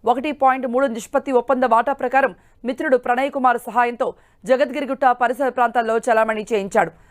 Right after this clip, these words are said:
మొదటి ప్రయత్నం సఫలం కావడంతో రెండవసారి నాలుగు లక్షల దొంగ నోట్లు ముద్రించాడు. బాలనగర్ ఎస్ఓటి అల్లాపూర్ పోలీసులు నిన్న తనిఖీలు చేస్తుండగా ఇద్దరు అనుమానాస్పదంగా తారసపడ్డారు. సోదా చేయగా ఎనిమిది వందల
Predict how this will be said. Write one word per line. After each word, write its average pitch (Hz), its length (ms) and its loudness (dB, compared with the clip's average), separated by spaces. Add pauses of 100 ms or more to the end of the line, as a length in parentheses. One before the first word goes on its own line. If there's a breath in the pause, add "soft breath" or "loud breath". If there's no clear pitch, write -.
(160 soft breath)
మొదటి 269 260 2
ప్రయత్నం 262 340 0
సఫలం 254 380 0
కావడంతో 240 480 2
రెండవసారి 247 560 2 (300)
నాలుగు 262 340 0
లక్షల 269 280 -2
దొంగ 233 280 0
నోట్లు 254 260 2
ముద్రించాడు. 202 520 0 (320 soft breath)
బాలనగర్ 269 580 2
ఎస్ఓటి 254 380 -2
అల్లాపూర్ 254 460 2
పోలీసులు 240 380 -4 (280 soft breath)
నిన్న 247 200 -4
తనిఖీలు 247 440 -2
చేస్తుండగా 240 420 0
ఇద్దరు 254 360 2
అనుమానాస్పదంగా 254 720 0
తారసపడ్డారు. 208 540 0 (300 soft breath)
సోదా 302 320 2
చేయగా 277 380 0
ఎనిమిది 262 380 -2
వందల 254 220 2